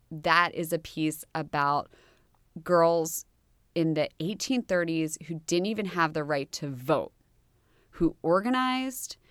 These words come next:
who marched, who went on strike, and they didn't just sit back and take the cards that were dealt to them. They did something. They took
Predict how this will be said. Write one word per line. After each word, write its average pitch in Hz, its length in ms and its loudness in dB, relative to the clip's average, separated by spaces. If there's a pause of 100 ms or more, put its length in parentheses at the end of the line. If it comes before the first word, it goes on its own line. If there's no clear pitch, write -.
(160)
who 170 180 0
marched, 151 720 0 (300)
who 170 180 0
went 151 220 0
on 135 140 -4
strike, 170 680 0 (440)
and 165 460 4 (240)
they 202 800 2 (260)
didn't 214 360 4
just - 340 -2
sit - 280 0
back 185 420 2
and 165 160 0
take - 580 -4 (500)
the 185 120 2
cards 208 560 2
that 208 140 6
were 190 120 2
dealt 196 340 4
to 170 120 -2
them. 127 360 -2
They 165 240 0
did 160 360 -2
something. 139 460 -4
They 143 120 -6
took - 420 -4